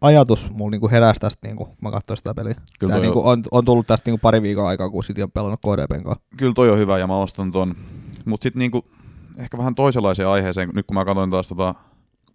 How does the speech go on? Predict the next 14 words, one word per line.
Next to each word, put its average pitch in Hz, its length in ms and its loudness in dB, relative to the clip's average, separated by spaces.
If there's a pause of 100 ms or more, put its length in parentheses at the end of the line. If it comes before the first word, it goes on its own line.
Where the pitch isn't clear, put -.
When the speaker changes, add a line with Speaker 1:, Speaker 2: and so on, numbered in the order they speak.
(580)
Speaker 2:
Cityn 101 340 -6
kokoonpanoja 90 720 -2
ja 87 100 -8 (160)
mitä 90 280 -6
äijä 90 260 -4
siinä 87 160 -8
oli 90 140 -8
valittu, 90 420 -6
niin 87 180 -8 (720)
mä 202 80 -2
oon 220 80 -2
aika 190 200 -4
varma, 120 260 -2
että 90 140 -6